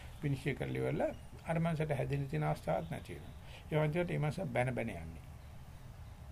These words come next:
කිසිම අනුකම්පාවක් නැහැ. ඉතින් ඒක උඩ ගිහිල්ලා බයිනවා. මම හිතුවා මෙතන සක්මන් කරගෙන ඉඳද්දි මේ මාත් එදෙලා ටිකක් අද වෙලා හිටියේ. උපාසක මහතුරු තුන් දෙනෙක් ආවා.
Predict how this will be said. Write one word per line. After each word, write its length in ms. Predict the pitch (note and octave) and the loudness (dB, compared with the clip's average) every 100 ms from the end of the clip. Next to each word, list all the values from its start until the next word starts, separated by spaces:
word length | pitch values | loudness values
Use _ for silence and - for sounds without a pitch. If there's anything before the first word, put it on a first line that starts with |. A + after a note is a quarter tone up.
| - - - - - - | -10 -12 -12 -12 -12 -4
කිසිම 280 | D3 C#3 G3 | 0 2 2
අනුකම්පාවක් 640 | D3 A#2+ G#2+ E2+ D#2+ - | 2 2 0 -2 -4 -6
නැහැ. 180 | - - - - - - | -8 -10 -10 -12 -12 -8
ඉතින් 200 | E3+ E3 | -2 2
ඒක 100 | D3 | 4
උඩ 160 | D#3 E3 | 4 2
ගිහිල්ලා 280 | D#3 C#3+ E3 | 2 2 2
බයිනවා. 340 | B2+ F#2+ - - - - - | 0 -2 -10 -10 -12 -12 -8
මම 140 | E3+ | -2
හිතුවා 240 | E3 D3+ C#3+ | 0 2 2
මෙතන 220 | C#3 C#3+ | 2 0
සක්මන් 340 | C#3 C#3 C#3 | 0 0 -2
කරගෙන 220 | C3+ C#3 C3 | 0 0 0
ඉඳද්දි 380 | C3 D3+ F3 F3 - - - - - - - | 0 0 0 -2 -4 -10 -12 -12 -12 -12 -4
මේ 240 | E3 C#3 - - D3+ | -2 -2 -2 -6 -4
මාත් 300 | C#3+ D#3 E3 | 0 0 0
එදෙලා 300 | C#3+ C#3 D#3 | 0 2 4
ටිකක් 240 | D#3 D#3+ | 2 2
අද 140 | - C3 | 0 2
වෙලා 260 | D3+ G#2+ | 2 2
හිටියේ. 340 | A2+ C3+ G#2 - - - - - - - - - - - - - - | -2 -2 -4 -6 -10 -10 -10 -8 -10 -10 -10 -10 -12 -12 -12 -12 -8
උපාසක 340 | D#3 D3+ D3 D3 | 6 8 8 8
මහතුරු 300 | C#3+ E3 F#3 | 6 4 4
තුන් 200 | D3+ D#3+ | 4 6
දෙනෙක් 340 | D3+ E3 - | 8 6 4
ආවා. 360 | F2 - - | 2 0 -6